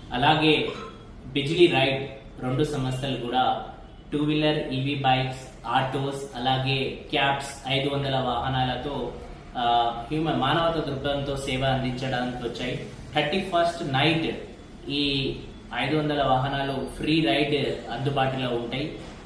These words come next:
హైదరాబాద్, సైబరాబాద్, రాచకొండ లిమిట్స్‌లో ఏదైతే పబ్స్, పెద్ద, ఆ, పబ్స్ ఉన్నాయో,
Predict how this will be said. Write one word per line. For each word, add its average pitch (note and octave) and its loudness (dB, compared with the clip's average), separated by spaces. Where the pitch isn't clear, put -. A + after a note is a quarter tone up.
హైదరాబాద్, D3 0
సైబరాబాద్, C#3 0
రాచకొండ C#3 -2
లిమిట్స్‌లో B2+ -2
ఏదైతే D3 0
పబ్స్, C3+ 2
పెద్ద, C3 -2
ఆ, A#2+ 0
పబ్స్ - -4
ఉన్నాయో, A#2+ -4